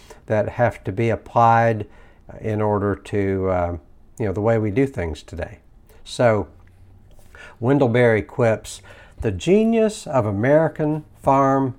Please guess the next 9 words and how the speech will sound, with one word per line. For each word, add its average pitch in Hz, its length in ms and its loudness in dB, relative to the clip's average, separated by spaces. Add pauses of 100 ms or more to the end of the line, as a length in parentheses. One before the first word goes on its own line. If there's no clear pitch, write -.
(120)
experts 104 720 -2
is 82 140 -6
very 180 340 2
well 208 300 4
demonstrated 120 720 -2
here. 85 460 -6 (220)
They 120 120 -2
can 113 180 -2
take 110 320 -4